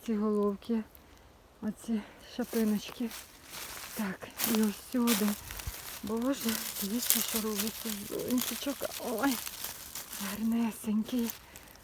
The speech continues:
Ой. Так, і попробую. Так, обхожу все зараз. Ось які гарненькі. Сюди. Дивіться, скільки. Боже, цей забираю.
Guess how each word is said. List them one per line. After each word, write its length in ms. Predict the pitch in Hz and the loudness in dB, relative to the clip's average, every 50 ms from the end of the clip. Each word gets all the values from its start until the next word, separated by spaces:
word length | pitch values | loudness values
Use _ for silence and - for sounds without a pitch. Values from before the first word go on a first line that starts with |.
| - - - - - - - - - - - - - - - - - | -14 -12 -10 -10 -12 -12 -12 -12 -12 -12 -12 -14 -14 -18 -20 -10 -4
Ой. 240 | - 254 220 220 - - - - - - - - - - - - - - - - - - - - - - - - - - - | -2 -2 -2 -2 -4 -8 -12 -14 -16 -16 -18 -14 -12 -12 -10 -10 -10 -12 -10 -10 -10 -10 -10 -10 -12 -12 -12 -12 -12 -10 -6
Так, 220 | - 247 226 - - - - | -6 -6 -6 -6 -8 -8 -6
і 40 | |
попробую. 600 | 220 - 277 - - 320 311 320 269 277 285 285 294 - - - - - - - - - - - - - - - | -4 -4 -4 0 2 4 6 6 6 6 4 4 2 -2 -8 -14 -18 -18 -16 -12 -10 -10 -10 -10 -10 -10 -8 -6
Так, 300 | - 240 214 196 - - - - - - - | -4 -4 -4 -4 -4 -8 -10 -12 -14 -12 -8
обхожу 460 | 220 220 - - - 240 220 220 285 | -8 -8 -2 2 4 4 4 4 2
все 300 | 285 - - - 202 190 185 170 | 2 0 0 -2 -2 -2 0 0
зараз. 300 | 196 185 196 208 202 - - - - - - - - - - - - - - - | 0 0 0 0 -2 -4 -8 -12 -12 -12 -12 -12 -12 -12 -12 -12 -12 -10 -2 4
Ось 220 | - 247 202 - - | 4 4 4 4 0
які 200 | 196 - - 214 | -2 0 2 2
гарненькі. 800 | 190 196 208 196 196 196 196 202 202 202 202 208 - 254 247 233 - - - - - - - - - - - - - - - - - | 2 4 4 4 4 6 6 6 6 6 6 4 4 4 2 2 0 -4 -8 -10 -10 -14 -16 -16 -12 -10 -8 -6 -6 -4 -4 -2 2
Сюди. 280 | - 247 208 196 254 285 302 320 - - - - - - - - - - - - - - - - - - - | 4 4 6 8 8 8 8 6 2 -2 -4 -2 -2 -2 -2 -4 -6 -4 -2 -2 0 0 -2 -4 -4 -4 0
Дивіться, 420 | 214 220 247 285 277 - - 233 196 - | 2 4 4 4 2 2 -2 -2 -2 -2
скільки. 420 | - - 240 233 220 214 - - 254 | -2 0 2 2 2 2 2 2 2
Боже, 760 | 247 233 220 233 254 269 277 269 240 220 - 254 254 247 247 - - - - - - - - - - - | 4 4 4 4 4 4 2 2 0 -2 0 2 2 2 2 2 -2 -2 -2 -2 -4 -4 -6 -8 -6 0
цей 180 | - 254 247 240 | 2 4 4 6
забираю. 760 | 220 226 233 202 208 214 214 214 202 202 208 208 226 240 240 | 8 8 8 8 8 6 6 6 6 6 6 6 6 6 4